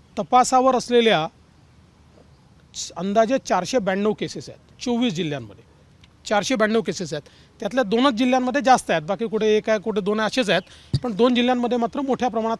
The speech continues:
केसेस आहेत. त्याची छाननी देखील सुरू झालेली आहे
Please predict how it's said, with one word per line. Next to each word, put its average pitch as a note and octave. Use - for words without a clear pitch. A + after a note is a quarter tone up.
केसेस F#3+
आहेत. C3+
त्याची A3
छाननी A3+
देखील C#4
सुरू B3
झालेली F3+
आहे B2